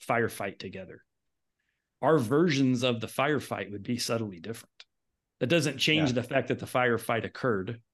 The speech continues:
Speaker 1: or that the three of us were there, right? Like, uh, one of us is gonna remember it differently because, because of the,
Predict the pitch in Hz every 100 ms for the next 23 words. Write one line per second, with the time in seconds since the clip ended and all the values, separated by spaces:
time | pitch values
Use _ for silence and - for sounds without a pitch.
0 | _ _ 123 113 120 113 120 110 107 -
1 | - 90 123 76 - _ _ _ _ _
2 | _ - 127 123 131 131 120 - - -
3 | - - - - 135 143 151 143 143 123
4 | 139 147 147 135 196 127 90 104 107 107
5 | 113 107 107 - 113 - - 113 - 131
6 | 113 113 98 107 110 101 92